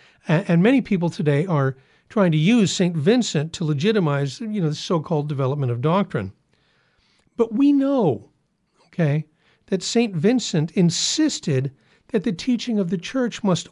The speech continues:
always be consistent with tradition, which he defined famously with three words, "Quod ubique, semper et ab omnibus,"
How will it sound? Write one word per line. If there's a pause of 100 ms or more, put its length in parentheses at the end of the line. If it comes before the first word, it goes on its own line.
(160)
always
be
consistent (340)
with
tradition, (300)
which
he
defined
famously
with
three
words, (540)
"Quod (100)
ubique, (360)
semper (320)
et
ab
omnibus,"